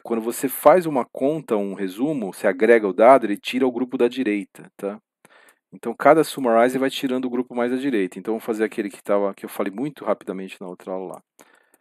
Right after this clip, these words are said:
Então, flights, por exemplo, se eu pego flights e eu agrupo ela por dia, então chama voos diários, né? Group by aqui, year, month, day,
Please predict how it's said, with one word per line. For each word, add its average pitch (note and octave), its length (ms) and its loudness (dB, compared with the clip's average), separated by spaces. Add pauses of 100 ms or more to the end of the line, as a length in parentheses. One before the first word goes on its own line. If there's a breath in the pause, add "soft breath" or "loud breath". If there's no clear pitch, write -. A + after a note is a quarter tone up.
(720 soft breath)
Então, G2+ 200 -8
flights, F#2+ 540 4
por G#2 120 -8
exemplo, F2+ 200 -8
se - 80 -16
eu F#2+ 40 -10
pego G2 220 -2
flights - 680 -4 (1200)
e A2+ 100 -4
eu A#2 120 4
agrupo G2 520 -4
ela F2 200 -6 (400)
por A2+ 160 -6
dia, B2 340 0
então G#2 180 -6
chama G2 300 -6
voos A2+ 360 -6
diários, D#2+ 540 0
né? B2+ 200 -6 (640)
Group F#2+ 220 -10 (100)
by E2 380 -4
aqui, - 340 -14 (840)
year, F#2 460 -6 (1400)
month, F2 480 -12 (2250)
day, G#2+ 380 -8